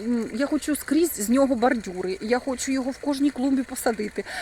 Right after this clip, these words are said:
Я хочу його за парканом, щоб всі бачили восени, що це за краса, бо, м, не всі до нас заходять <laughs> в гості, ви ж розумієте?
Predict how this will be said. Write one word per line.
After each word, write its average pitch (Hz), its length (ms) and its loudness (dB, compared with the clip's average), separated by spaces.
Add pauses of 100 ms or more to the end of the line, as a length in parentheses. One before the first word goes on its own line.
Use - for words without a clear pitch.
(120)
Я 240 160 4
хочу 285 640 4
його 262 400 2
за 254 120 2
парканом, 277 540 4
щоб 240 160 -8
всі - 240 0
бачили 269 460 4
восени, 262 400 0
що 262 200 -2
це 247 140 -6
за 240 260 4
краса, 254 380 2
бо, 233 420 4 (100)
м, 202 340 -6 (420)
не 240 140 4
всі 254 400 2
до 226 160 2
нас 233 280 4
заходять 247 600 0
<laughs> - 40 -16
в 226 240 -4
гості, 208 400 -2
ви 196 60 -12
ж 208 100 -8
розумієте? 220 500 0